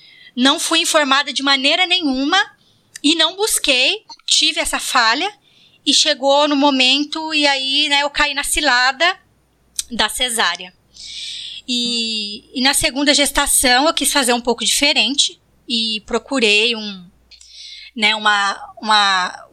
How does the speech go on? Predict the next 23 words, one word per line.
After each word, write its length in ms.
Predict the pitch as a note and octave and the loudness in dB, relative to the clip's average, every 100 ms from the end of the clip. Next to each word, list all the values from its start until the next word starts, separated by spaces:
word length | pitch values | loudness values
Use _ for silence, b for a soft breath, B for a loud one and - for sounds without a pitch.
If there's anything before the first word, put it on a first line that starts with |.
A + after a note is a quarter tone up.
| - | -8
o 120 | D4+ | -6
plano, 400 | - B3+ A#3 D#4 | 0 4 4 2
eu 60 | C4 | 0
tinha 200 | - A#3 | -2 -6
um 60 | |
plano, 420 | - A3 G#3 B3+ | -4 0 2 2
então 600 | D4+ - A#3+ G#3+ G#3+ G#3+ G3+ | 0 0 0 0 -2 -10 -8
eu 100 | A3 | -8
procurei, 680 | - A3 - G#3+ G3 G#3 D4+ | -6 -6 -2 0 2 2 2
mas 200 | B3+ B3 | 0 -2
assim, 240 | - C#4 | -4 -4
no 100 | B3 | -2
início 300 | C4 C#4 - | 0 2 0
eu 40 | |
comecei 640 | D4+ D4+ C#4 - C4+ B3 D#4+ | 0 0 0 0 2 2 2
no 100 | D4 | -2
particular 640 | C4+ A#3 - - A#3 G#3 G#3 | -4 -2 -4 -2 0 0 0
também 440 | G#3 G3+ G3+ G#3 | -2 -2 -2 -4
na 100 | A#3 | -4
minha 180 | G#3+ G#3+ | -2 -2
cidade 380 | - G3 G3 F#3+ | -2 0 -2 -2
de 80 | G3 | -4
Bariri, 640 | F#3+ F#3 A3+ A3 B3 G4 | -2 -2 -2 -2 -2 -4